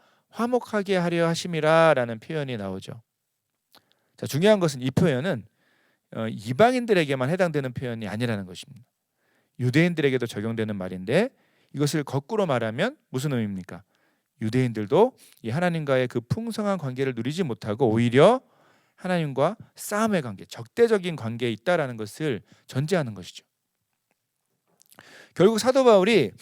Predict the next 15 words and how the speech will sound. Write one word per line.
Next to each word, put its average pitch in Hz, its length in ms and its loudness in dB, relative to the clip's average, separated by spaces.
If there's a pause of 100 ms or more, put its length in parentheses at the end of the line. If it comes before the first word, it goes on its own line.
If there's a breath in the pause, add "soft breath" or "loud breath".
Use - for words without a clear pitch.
(320 loud breath)
어, 123 260 -4
오늘 202 200 4
본문에서 185 560 2
배경으로 185 720 -2
삼고 185 440 -4
있는 123 240 -6
것은 113 440 -6 (880)
한마디로 214 480 0
말하면 117 420 -4 (640 soft breath)
유대인들이든지 123 1160 -2 (600)
이방인들이든지 117 1120 0 (440)
가장 - 340 -2
큰 170 240 -6
갈등의 175 500 -4
문제는 113 600 -4